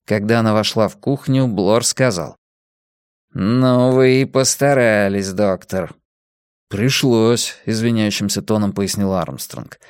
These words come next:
"Где уж нам еще возиться с истеричками, когда тут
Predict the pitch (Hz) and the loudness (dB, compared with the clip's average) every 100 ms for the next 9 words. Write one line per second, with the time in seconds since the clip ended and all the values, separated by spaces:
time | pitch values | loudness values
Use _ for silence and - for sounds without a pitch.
0 | - - - - - - 117 139 151 151 | -20 -20 -20 -20 -8 0 4 4 4 4
1 | 139 135 123 135 123 123 127 - - 135 | 4 2 2 2 2 2 0 -2 -2 -2
2 | - 151 156 110 - 73 - 98 101 101 | 0 2 2 0 -6 -12 -6 -4 -4 -6
3 | 92 | -10